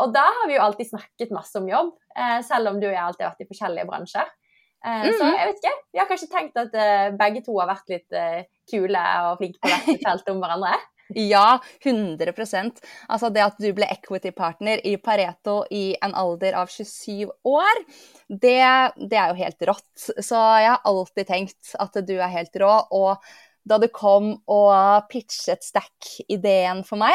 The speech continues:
Speaker 2: da, så det var jo, ble jo nesten som et sånt, i hvert fall når man ser tilbake på det, et lite vendepunkt i livet, <laughs> egentlig. Eh, og det tok jo faktisk ikke lang tid før vi var ordentlig i gang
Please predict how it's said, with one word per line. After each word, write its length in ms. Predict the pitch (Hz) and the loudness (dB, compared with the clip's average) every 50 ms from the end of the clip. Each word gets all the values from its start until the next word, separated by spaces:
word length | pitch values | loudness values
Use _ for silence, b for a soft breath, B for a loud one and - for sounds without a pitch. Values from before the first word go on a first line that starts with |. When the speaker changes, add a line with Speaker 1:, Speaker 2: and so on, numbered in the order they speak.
| 427 453 | 4 4
Speaker 2:
da, 120 | - 214 - b b b b b b b b b | 2 2 0 b b b b b b b b b
så 760 | - - - 254 240 233 226 226 220 220 220 214 214 208 202 | -18 -4 0 2 4 6 6 6 6 6 6 4 4 2 2
det 140 | 214 220 208 | 0 2 4
var 200 | 185 170 170 180 | 4 4 4 4
jo, 240 | 214 240 240 233 | 4 4 4 2
ble 160 | 214 196 202 175 | 2 0 0 0
jo 60 | 185 247 | 2 0
nesten 280 | 349 359 - - 196 190 | 0 -2 -4 -6 -12 -10
som 100 | 202 202 | -8 -8
et 80 | 202 - | -6 -4
sånt, 320 | - 190 185 190 - _ | -4 -4 -4 -6 -10 _
i 320 | - - - - - - _ | -20 -18 -18 -20 -20 -10 _
hvert 120 | - 196 | -8 -8
fall 100 | - 196 | -6 -6
når 40 | 220 | -4
man 80 | 311 403 | -4 -4
ser 200 | - 262 208 196 | -2 0 -2 0
tilbake 400 | 196 - 208 196 175 170 - - _ | -2 -2 -4 -4 -4 -4 -6 -16 _
på 120 | - 185 180 | -6 -2 0
det, 100 | 226 370 440 | 0 0 -2
et 120 | - - - | -4 -6 -8
lite 360 | 285 247 - 240 226 226 220 | -8 -2 0 2 2 2 2
vendepunkt 600 | 247 247 214 185 170 170 170 - 240 311 320 - _ | 0 0 -2 -4 -8 -10 -6 -4 -4 -4 -4 -4 _
i 60 | 285 254 | -6 -4
livet, 280 | 233 208 190 214 330 - 427 311 - | -2 -2 0 -2 -2 -2 -4 -8 -4
<laughs> 1120 | 294 302 - - 302 320 - - 175 - - 330 - 370 440 440 403 381 381 370 330 285 - | -4 -4 -4 -4 -10 -10 -10 -14 -18 -10 -8 -8 -8 -6 -8 -8 -6 -6 -4 -4 -4 -2 2
egentlig. 520 | 247 233 220 214 240 254 247 - 247 294 415 381 | 4 4 4 4 0 -2 0 4 4 4 4 2
Eh, 500 | 311 - 269 269 262 254 254 254 254 254 - | 0 2 4 4 4 4 4 4 4 4 2
og 100 | 262 262 | 4 6
det 300 | 277 277 269 262 269 262 | 6 6 6 4 2 -2
tok 180 | - 240 214 - _ | -4 -8 -10 -8 _
jo 80 | 247 277 | -6 -4
faktisk 400 | - 247 220 - 240 - - 214 | -4 -4 -6 -6 -10 -10 -10 -8
ikke 140 | - 233 214 | -6 -2 -2
lang 220 | 202 190 190 208 208 | 0 -2 -2 -4 -10
tid 300 | _ - 190 185 190 190 | _ -6 -6 -6 -6 -8
før 260 | - - - 202 180 175 | -12 -8 -4 -4 -2 -2
vi 100 | 190 185 | -2 -2
var 320 | 180 170 170 170 170 196 - - | 0 2 2 2 0 -2 -6 -12
ordentlig 380 | - 180 175 160 - 262 311 311 | -12 -12 -12 -8 -4 -4 -2 -2
i 40 | 226 | 0
gang 280 | - 190 208 262 294 | -2 -2 -2 -2 -4